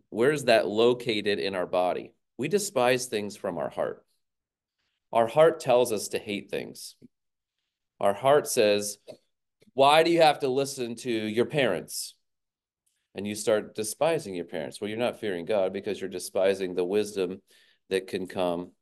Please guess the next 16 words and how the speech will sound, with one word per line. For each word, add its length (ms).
uh, 220
and 180
instruction 600
you 100
can 120
get 300
from 200
them. 280
You 100
may 140
get 240
pulled 220
over 440
because 300
you're 100
speeding. 540